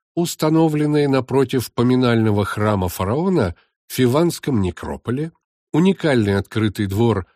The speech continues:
возле храма в Луксоре и грандиозная статуя сидящих рядом Аменхотепа и его жены Ти, ныне занимающая центральное место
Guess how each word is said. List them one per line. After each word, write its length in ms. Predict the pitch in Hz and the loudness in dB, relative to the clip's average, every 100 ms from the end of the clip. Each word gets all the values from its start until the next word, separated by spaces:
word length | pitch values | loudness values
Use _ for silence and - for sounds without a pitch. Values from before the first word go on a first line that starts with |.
| _ 101 | _ -2
возле 380 | 117 101 110 | 0 0 -2
храма 460 | 107 98 98 80 - | -2 -2 -4 -4 -10
в 120 | - | -10
Луксоре 680 | 87 82 - 175 185 180 165 _ _ _ - | -8 -8 -4 0 0 0 -4 _ _ _ 0
и 120 | 220 | 0
грандиозная 1200 | 156 123 135 123 104 98 107 180 165 156 143 120 | 2 0 2 2 2 0 0 0 -2 -2 0 0
статуя 800 | - - - 120 123 156 160 156 _ _ - | -4 -6 -4 -4 -2 -2 -2 -4 _ _ -16
сидящих 640 | - 135 175 180 - 120 107 | -6 0 0 0 -4 -6 0
рядом 480 | 113 101 95 92 - | 0 0 -2 -4 -8
Аменхотепа 880 | - 92 85 - 87 180 190 175 165 _ _ - | -8 -6 -6 -10 -6 -4 -4 -4 -6 _ _ -4
и 60 | |
его 360 | 127 127 127 170 | -2 0 0 -2
жены 540 | 151 165 143 104 87 - | 0 0 2 0 -2 -8
Ти, 400 | - 131 170 170 _ _ _ _ | -6 -4 -4 -8 _ _ _ _
ныне 340 | 98 147 185 165 | 0 2 2 0
занимающая 760 | 131 104 107 135 120 - 120 | 0 0 0 -2 -4 -4 -4
центральное 920 | 107 - 165 147 95 95 78 78 80 76 | -4 -4 -2 -2 -4 -4 -6 -10 -12 -6
место 560 | 113 180 - 170 165 | -2 -2 -4 -6 -6